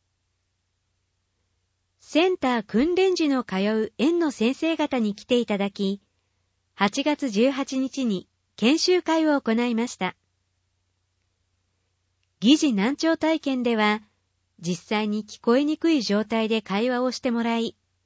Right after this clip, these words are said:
聞こえにくい時の気持ちを経験することで、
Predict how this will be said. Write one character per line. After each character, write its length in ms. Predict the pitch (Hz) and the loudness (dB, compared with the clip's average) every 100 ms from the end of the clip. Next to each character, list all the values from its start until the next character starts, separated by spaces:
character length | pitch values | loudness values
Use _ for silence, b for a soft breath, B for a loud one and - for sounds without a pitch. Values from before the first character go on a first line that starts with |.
| _ _ _ _ _ _ _ _ | _ _ _ _ _ _ _ _
聞 160 | - - | -18 0
こ 200 | 320 359 | 2 2
え 40 | |
に 140 | 359 370 | 0 0
く 160 | 381 | 2
い 100 | 359 | 2
時 280 | - 214 302 | 0 -4 -2
の 120 | 302 | -2
気 160 | - 185 | -4 -4
持 140 | 226 | -4
ち 200 | - 277 | -2 -2
を 120 | 277 | -2
経 240 | - 175 233 | -2 -6 -4
験 240 | 269 269 | -4 -4
す 160 | - 269 | -4 -4
る 140 | 269 | -4
こ 160 | - 254 | -4 -4
と 120 | 277 | -2
で、 280 | 220 214 | 0 -2